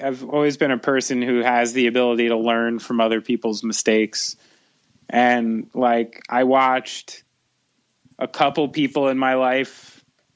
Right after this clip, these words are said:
in my family and stuff, really fuck up their lives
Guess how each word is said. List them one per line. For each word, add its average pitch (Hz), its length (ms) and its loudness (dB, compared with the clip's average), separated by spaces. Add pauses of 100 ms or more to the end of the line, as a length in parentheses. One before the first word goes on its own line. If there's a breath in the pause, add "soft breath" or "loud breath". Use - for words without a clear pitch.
(380)
in 120 100 -8
my 117 140 0
family 127 540 0
and 123 120 -2
stuff, 131 380 0
really 123 480 2 (1300)
fuck 156 220 0
up 143 180 0
their 131 180 0
lives 123 720 0